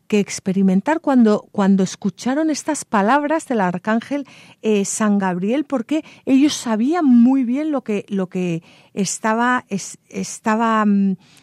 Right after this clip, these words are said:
anunciando a María, y enseguida les vendría a la mente, pues, este, eh, pasaje del Antiguo, eh, Testamento,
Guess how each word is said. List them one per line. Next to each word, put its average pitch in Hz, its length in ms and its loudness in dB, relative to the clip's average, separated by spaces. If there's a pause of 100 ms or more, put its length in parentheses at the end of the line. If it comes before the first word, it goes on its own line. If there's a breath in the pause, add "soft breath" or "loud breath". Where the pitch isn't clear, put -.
(400 soft breath)
anunciando 214 880 4
a 190 80 2
María, 190 500 -2 (280 soft breath)
y 247 200 2
enseguida 220 500 -2
les 233 200 -6
vendría 196 440 -2
a 190 200 -4
la 170 200 0
mente, 208 480 0 (400 loud breath)
pues, 208 400 -2
este, 196 760 -2
eh, 170 60 0
pasaje 202 580 -4
del 190 180 -2
Antiguo, 190 600 -2 (360 soft breath)
eh, 165 600 -2
Testamento, 214 840 -2